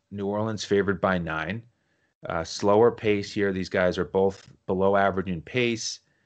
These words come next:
We do have the, the bad defense of New Orleans. So you think, "All right, well, let's look at Orlando here." Uh, and they've got all these new guys. Is there some value that we can look at?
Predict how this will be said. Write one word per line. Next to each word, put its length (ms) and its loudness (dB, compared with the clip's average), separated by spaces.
We 120 -2
do 120 4
have 240 4
the, 120 0
the 200 -6
bad 300 0
defense 400 -6
of 140 -4
New 100 -4
Orleans. 720 -4
So 200 -8
you 160 -2
think, 260 -2
"All 80 4
right, 100 4
well, 180 -2
let's 240 -2
look 180 -2
at 140 -2
Orlando 540 0
here." 440 0
Uh, 520 -4
and 220 -6
they've 140 -6
got 160 4
all 100 4
these 180 0
new 140 -4
guys. 420 2
Is 240 -6
there 160 0
some 220 -4
value 400 2
that 160 0
we 80 -6
can 220 -4
look 180 0
at? 340 0